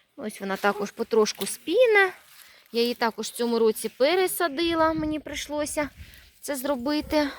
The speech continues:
Але ось так, ще георгіни я не поприбирала. Так, тут у мене куточок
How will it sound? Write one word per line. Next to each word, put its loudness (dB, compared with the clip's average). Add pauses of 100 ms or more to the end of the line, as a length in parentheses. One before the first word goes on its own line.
Але 0 (180)
ось -2
так, 0
ще 0 (600)
георгіни 0
я 0
не 0
поприбирала. 0
Так, -4
тут -10
у -4
мене -2
куточок -4